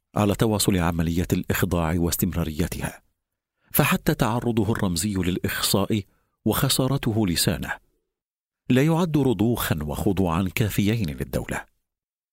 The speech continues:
إذ سيدفعها لطلب المزيد في كل مرة إلى ما لا نهاية. في رحلته الطويلة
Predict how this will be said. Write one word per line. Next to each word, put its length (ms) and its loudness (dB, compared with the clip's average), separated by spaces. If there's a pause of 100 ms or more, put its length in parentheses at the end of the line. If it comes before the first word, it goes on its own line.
(400)
إذ 100 0
سيدفعها 760 0
لطلب 420 0
المزيد 640 -2 (280)
في 220 0
كل 480 0
مرة 460 -2 (880)
إلى 220 2
ما 180 -2
لا 120 -6
نهاية. 480 -8 (1600)
في 100 -2
رحلته 420 -2
الطويلة 460 0